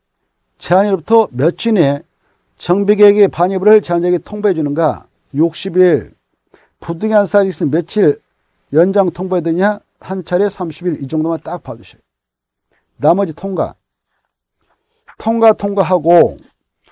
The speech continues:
삼백칠십삼 표로 갑니다. 삼백칠십삼 표 가면 안전진단이 나오는데요. 이 안전진단은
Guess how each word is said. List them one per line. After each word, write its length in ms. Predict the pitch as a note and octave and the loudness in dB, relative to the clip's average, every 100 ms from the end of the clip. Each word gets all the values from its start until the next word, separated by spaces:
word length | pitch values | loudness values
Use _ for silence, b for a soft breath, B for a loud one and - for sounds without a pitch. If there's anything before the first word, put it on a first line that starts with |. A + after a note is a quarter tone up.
| _ _ | _ _
삼백칠십삼 960 | - - A#3 A#3 A3+ - A#3 - F#3+ | -10 -2 0 4 2 2 -8 -6 -8
표로 160 | F#3+ G3 | -4 -2
갑니다. 460 | D#3+ C#3+ C#3+ D#3 F#2 - - _ _ _ _ _ _ _ _ _ _ _ | 0 0 0 0 -2 -16 -20 _ _ _ _ _ _ _ _ _ _ _
삼백칠십삼 1900 | - - G#3+ A3+ G3+ D#3 - _ _ _ _ _ _ - - B3 A#3 - A3 | -20 -4 0 4 4 4 0 _ _ _ _ _ _ -8 -4 -2 -4 -6 -4
표 140 | A#3 G#3+ | 0 2
가면 580 | F#3 D#3 F#3 F3+ E2 - _ _ _ _ _ _ _ _ _ _ _ _ - b b b b | 2 2 2 0 -2 -18 _ _ _ _ _ _ _ _ _ _ _ _ -20 b b b b
안전진단이 1120 | - E3 G3+ G3+ A#3 A#3 G#3+ - F#3 F#3+ G3 | -4 -2 0 2 2 2 -4 -4 -4 -2 -2
나오는데요. 720 | F3+ D#3 C#3 C3+ F3+ D#3+ F2 _ _ _ _ _ _ - | 0 0 -2 -2 -2 -4 -6 _ _ _ _ _ _ -2
이 200 | G3+ A3+ | 0 0
안전진단은 1400 | - C3+ G3 G#3 A3 F#3+ - F3+ G3 F3+ B2 D#3 A#3 | 0 -2 -2 0 0 -2 -6 -2 0 0 -2 -4 -10